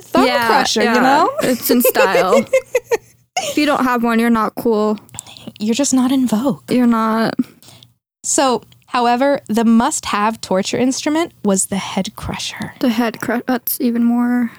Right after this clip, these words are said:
Speaker 1: As the
Speaker 2: style.
Speaker 1: name suggests, it would slowly crush the victim's head as the handle was turned.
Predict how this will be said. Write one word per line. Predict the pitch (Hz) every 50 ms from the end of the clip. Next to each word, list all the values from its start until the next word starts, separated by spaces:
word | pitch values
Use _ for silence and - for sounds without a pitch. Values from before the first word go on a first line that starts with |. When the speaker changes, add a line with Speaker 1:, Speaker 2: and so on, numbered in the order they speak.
| - - - - _ -
Speaker 1:
As | 240 240 -
the | 262
Speaker 2:
style. | 262
Speaker 1:
name | 277 285 320 349
suggests, | - 370 247 220 196 233 240 226 233 - - -
it | - 247
would | 226 240 -
slowly | - - - - 240 233 233 254 269 285 320
crush | - - - 247 226 226 - -
the | - 226 196
victim's | 202 196 - - 196 196 - -
head | - - - - 190 196 214
as | 240 220 -
the | 190
handle | 170 - - 208 202 208 202 202 190
was | 180 175 - -
turned. | - - - 180 180 - - - 214